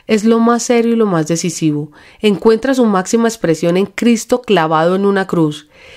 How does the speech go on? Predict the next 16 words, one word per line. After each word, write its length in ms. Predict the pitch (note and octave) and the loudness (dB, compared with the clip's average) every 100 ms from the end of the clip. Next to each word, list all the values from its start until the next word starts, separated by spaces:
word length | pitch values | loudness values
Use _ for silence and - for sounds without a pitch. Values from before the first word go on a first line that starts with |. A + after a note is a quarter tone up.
| - | -4
Esa 240 | B3 B3+ | -2 0
es 60 | C4+ | 0
la 160 | C4+ C4 | 0 -2
palabra 360 | G3 E3+ F#3 | -2 0 0
de 80 | G#3 | 0
amor 300 | F3+ E3 D#3+ | 0 0 0
más 200 | F3 F3 | -2 -2
elocuente. 760 | F#3 E3 - D#3+ D3+ D3+ D#3 - - _ | 0 -2 0 -2 -2 -4 -10 -10 -20 _
Esto 320 | - E3 - | -4 -4 0
no 140 | A3 G#3+ | 2 2
es 160 | F3 | 0
cáscara, 640 | - D#3 D3+ - D#3+ D3+ D3+ - - | -4 -4 -4 -4 -6 -6 -8 -20 -4
no 100 | G#3 | 0
es 140 | F#3+ - | 0 0
puro 240 | A3+ A#3 | 0 0
sentimiento, 800 | A#3 G#3 F3+ E3+ E3 D#3+ D#3 D3 | -2 -4 -4 0 0 -2 -4 -10